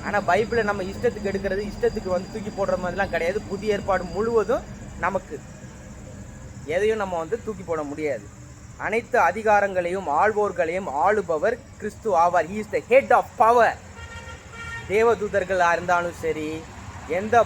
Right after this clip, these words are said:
பவர் இருந்தாலும் சரி, எந்த மனிதர்கள் இருந்தாலும் சரி, எந்த கவர்மெண்ட் இருந்தாலும் சரி, எந்த ராஜ்யம் இருந்தாலும் சரி,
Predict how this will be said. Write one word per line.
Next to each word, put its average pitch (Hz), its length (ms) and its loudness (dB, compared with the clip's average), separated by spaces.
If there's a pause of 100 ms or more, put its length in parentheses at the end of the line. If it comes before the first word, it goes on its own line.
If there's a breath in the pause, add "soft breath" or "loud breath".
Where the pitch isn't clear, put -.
பவர் 185 320 4
இருந்தாலும் 185 500 0
சரி, 151 420 -4 (280)
எந்த 202 320 2
மனிதர்கள் 202 540 0
இருந்தாலும் 165 500 0
சரி, 151 360 -4 (300)
எந்த 202 420 2
கவர்மெண்ட் 202 440 4
இருந்தாலும் 180 340 0
சரி, 160 420 -2 (200)
எந்த 208 300 4
ராஜ்யம் 202 480 6
இருந்தாலும் 180 380 0
சரி, 170 280 -2